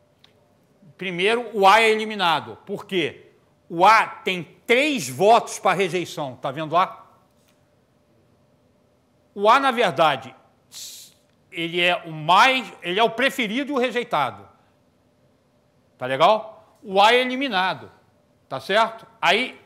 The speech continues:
eu peguei, eliminei o A e ali, aquela segunda coluna ali, só entra o B e o C. Você chega à conclusão que o C ganha. Por que que esse exemplo tá aí? Porque ele vai quebrar o que nós vamos discutir daqui a pouco, um dos critérios de justiça.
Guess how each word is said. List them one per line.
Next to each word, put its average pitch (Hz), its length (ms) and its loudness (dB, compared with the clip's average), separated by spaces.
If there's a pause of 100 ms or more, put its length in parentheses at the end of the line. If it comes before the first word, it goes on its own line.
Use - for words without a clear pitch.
eu 196 120 -2
peguei, 202 380 -2
eliminei 196 380 -6
o 175 100 0
A 208 140 4
e 196 40 -2
ali, 190 180 -2
aquela 185 260 -4
segunda 214 340 -6
coluna 202 460 -4
ali, 170 420 -6 (960)
só - 260 0
entra 208 240 -4
o 202 40 -6
B 196 200 0
e 208 60 -4
o 196 60 -8
C. 151 440 -8 (720)
Você 175 160 -12
chega 190 220 -8
à - 20 -16
conclusão 180 480 -10
que - 80 -10
o - 60 -6
C 196 200 -4
ganha. 120 380 -12 (380)
Por 262 180 -6
que 330 140 -4
que 330 80 -6
esse 262 160 -4
exemplo 202 260 -4
tá 190 80 0
aí? 135 240 -8 (560)
Porque 175 240 -14
ele 175 80 -10
vai 170 160 -8
quebrar 143 560 -8
o 131 60 -20
que - 80 -20
nós 143 180 -6
vamos 147 160 -12
discutir - 320 -18
daqui 135 200 -8
a 123 60 -4
pouco, 143 400 -14
um 175 120 -12
dos 156 120 -16
critérios 147 380 -10
de 147 80 -16
justiça. 131 500 -20